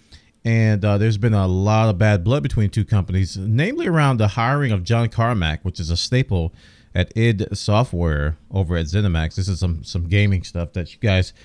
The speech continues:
who don't follow gaming news probably don't know about, but, you know, ZeniMax owns Bethesda and, uh, id Games, id Software,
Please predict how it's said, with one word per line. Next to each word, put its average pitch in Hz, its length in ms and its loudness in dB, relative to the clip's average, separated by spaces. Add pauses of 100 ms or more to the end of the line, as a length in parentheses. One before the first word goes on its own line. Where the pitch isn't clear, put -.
(200)
who 131 100 -2
don't 127 220 0
follow 135 260 0
gaming 127 380 0
news 92 200 -2
probably 92 280 -2
don't 87 160 0
know 135 160 0
about, 80 340 -2
but, 82 220 -4 (1000)
you 117 60 0
know, 101 60 2
ZeniMax 120 460 0
owns 104 200 2
Bethesda 95 640 0 (560)
and, 87 260 -2
uh, 85 180 0
id 101 200 -2
Games, 92 600 0 (120)
id 107 180 -2
Software, 85 640 -2